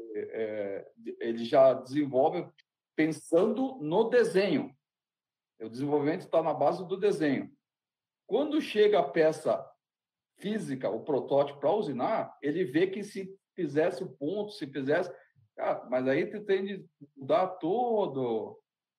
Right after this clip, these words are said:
E aí, muitas vezes, ah, aí é o que o Robson falou, né? Tem de interagir a usinagem com a fundição e, pra, e a engenharia, né? De, de ambas as partes, pra ver se isso daí é possível ou não. Se for possível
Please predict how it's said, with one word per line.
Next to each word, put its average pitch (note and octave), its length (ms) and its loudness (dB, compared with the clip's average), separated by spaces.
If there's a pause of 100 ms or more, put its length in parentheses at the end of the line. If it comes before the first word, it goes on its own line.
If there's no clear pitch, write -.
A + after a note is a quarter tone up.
(260)
E C3+ 100 -2
aí, C#3+ 320 4
muitas G3 400 -2
vezes, F#3+ 240 -2
ah, C3+ 440 -4 (260)
aí A2+ 220 2
é F3 100 2
o F#3 100 -2
que - 80 -6
o C3 380 -4
Robson C3 320 -4
falou, C3 260 -4
né? C3 200 -4
Tem D3 120 -2
de F#3 120 -4
interagir F3+ 680 2 (360)
a B2+ 80 4
usinagem D3 540 2
com D3+ 100 0
a D3 100 -2
fundição D#3 640 -2 (540)
e, B2 840 -2 (120)
pra, B2+ 380 4
e B2 160 -2
a C3+ 80 2
engenharia, D3+ 720 2
né? B2 280 -2
De, A#2 200 -2
de A#2 260 -2
ambas C#3+ 360 2
as A#2 200 -4
partes, B2 520 -2 (320)
pra C3 120 0
ver D#3 200 0
se F3 180 -8
isso F3+ 400 -4
daí E3 260 6
é G#3 60 4
possível G3 600 -4
ou G#3 40 -4
não. C3 260 -4
Se - 260 -8
for B3+ 260 -2
possível F#3 560 -4